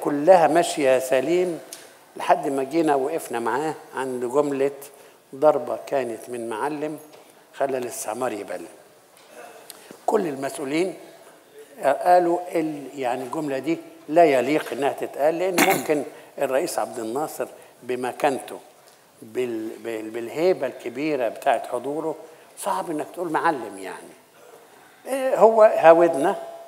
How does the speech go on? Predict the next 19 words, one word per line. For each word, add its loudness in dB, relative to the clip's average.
وعمل 4
البروفات 2
مع -2
إنه -2
وتخطى -2
الجملة -4
دي، -8
لكن -2
في -4
الحفلة -2
كان -4
مرتب -2
نفسه -6
تمام -2
وقالها، 6
وإذا 0
بالرئيس -4
عبد -4
الناصر -4